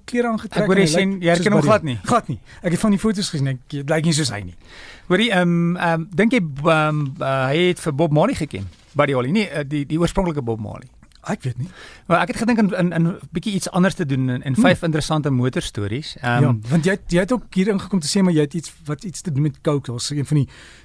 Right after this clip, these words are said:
Speaker 1: van die logos of iets wat,
Speaker 2: Ja.
Speaker 1: wat 'n skakel het met hulle.
Speaker 2: Dis reg. So as, as jy kyk na, eh, Coca-Cola, ehm, watter motormaatskappy, ons sal,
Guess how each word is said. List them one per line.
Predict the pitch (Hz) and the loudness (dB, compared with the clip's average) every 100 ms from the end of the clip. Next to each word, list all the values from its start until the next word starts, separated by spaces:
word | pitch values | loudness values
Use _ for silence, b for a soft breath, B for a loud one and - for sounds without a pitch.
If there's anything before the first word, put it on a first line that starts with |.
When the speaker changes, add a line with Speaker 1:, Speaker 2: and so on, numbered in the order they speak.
| B | B
Speaker 1:
van | - | 0
die | 139 104 | 0 2
logos | 135 151 - 135 | 0 2 0 -2
of | |
iets | 123 | -4
wat, | 123 117 | -4 -4
Speaker 2:
Ja. | 135 131 | -2 -2
Speaker 1:
wat | 107 | -2
'n | |
skakel | 98 - 143 135 | -2 0 0 0
het | 127 | -2
met | 120 | -2
hulle. | 107 95 95 | -6 -10 -4
Speaker 2:
Dis | 156 | 2
reg. | 165 143 | 4 4
So | - | 2
as, | 185 156 | -2 -2
as | 202 143 | -4 -2
jy | 165 | 0
kyk | 175 226 | 0 2
na, | 202 165 | 2 2
eh, | 143 | 0
Coca-Cola, | - 160 147 208 226 107 110 180 | 0 0 2 2 2 2 0 -2
ehm, | 131 117 113 135 | -6 -8 -10 -4
watter | 127 170 226 | -2 0 4
motormaatskappy, | 180 143 - 143 139 - 127 127 | 4 4 4 0 0 0 -2 -2
ons | 117 | -2
sal, | - 131 | -4 -6